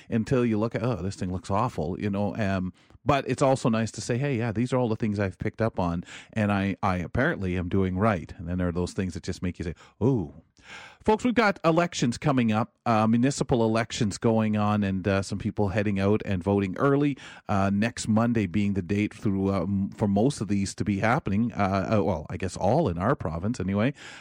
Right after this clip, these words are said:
Uh, Ruby Retnasingham, uh, is running for the English Public School Board, uh, trustee position in Markham Wards five and seven.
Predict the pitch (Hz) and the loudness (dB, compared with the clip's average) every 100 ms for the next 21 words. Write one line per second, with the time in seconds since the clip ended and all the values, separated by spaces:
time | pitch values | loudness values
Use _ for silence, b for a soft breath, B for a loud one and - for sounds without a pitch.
0 | B 127 123 101 120 180 208 208 - 151 | B 2 4 4 2 2 0 -4 -2 0
1 | 156 131 139 101 95 120 - b b - | 0 -2 0 0 0 -2 -6 b b 0
2 | 113 110 107 120 110 139 175 170 - 127 | 2 4 2 0 2 2 0 0 2 2
3 | 110 - 147 170 190 - - 156 151 156 | 2 0 0 2 0 0 -2 0 0 -2
4 | - - - 160 175 143 135 B B 123 | -4 -10 -2 2 4 4 2 B B 2
5 | 131 135 131 127 120 - 151 - 202 277 | 4 2 0 0 0 2 -2 -2 -2 0
6 | - 98 85 87 101 131 - B B 123 | 0 0 -2 -2 -2 -2 -4 B B 0
7 | 123 127 160 - 202 214 b b 120 120 | 4 4 4 2 0 -2 b b 4 4
8 | 113 - - 139 139 151 - 139 - 175 | 2 -4 -2 0 2 -2 -4 -6 0 2
9 | 185 107 - | 4 2 -4